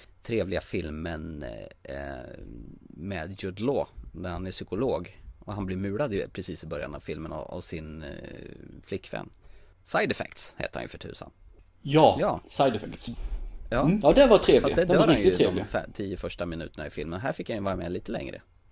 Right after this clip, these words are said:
Speaker 2: <laughs> Det var det jag tyckte var bra i
Speaker 1: Ja,
Speaker 2: filmen, att han dog.
Speaker 1: exakt. Här fick han ju vara hjälte hela dagen.
Speaker 2: Ja, nej men, ehm,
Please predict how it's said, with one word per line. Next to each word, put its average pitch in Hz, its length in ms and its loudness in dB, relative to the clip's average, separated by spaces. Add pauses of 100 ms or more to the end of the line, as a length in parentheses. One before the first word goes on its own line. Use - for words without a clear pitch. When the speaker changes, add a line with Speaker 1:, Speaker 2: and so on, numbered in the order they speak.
(160)
Speaker 2:
<laughs> - 640 -8
Det - 100 2 (280)
var 131 100 -2
det 131 80 4
jag 117 220 4
tyckte 160 160 0
var 139 60 2
bra 131 100 8
i 117 40 8
Speaker 1:
Ja, - 60 2
Speaker 2:
filmen, 139 200 4
att 101 100 0
han 117 120 2
dog. 131 140 4
Speaker 1:
exakt. - 200 -4 (580)
Här 123 120 -6
fick 160 120 -10
han 160 100 -2
ju 151 60 -4
vara 151 120 0
hjälte 131 320 -2
hela 113 220 -4
dagen. 131 220 -6 (640)
Speaker 2:
Ja, 165 300 2
nej 170 140 6
men, 185 180 4
ehm, 160 420 6